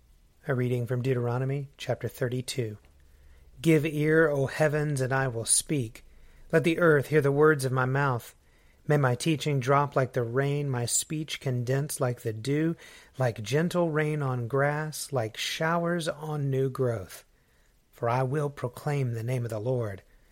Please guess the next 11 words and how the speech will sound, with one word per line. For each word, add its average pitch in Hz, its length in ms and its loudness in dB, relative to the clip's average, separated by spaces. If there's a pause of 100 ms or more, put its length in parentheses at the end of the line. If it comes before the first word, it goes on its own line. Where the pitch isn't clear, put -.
(160)
Ascribe 156 540 2
greatness 165 500 4
to 156 180 0
our 151 220 4
God. 107 460 -2 (540)
The 139 100 0
rock, 127 540 2 (380)
his 123 240 -6
work 123 280 -2
is 110 100 -6
perfect, - 600 -4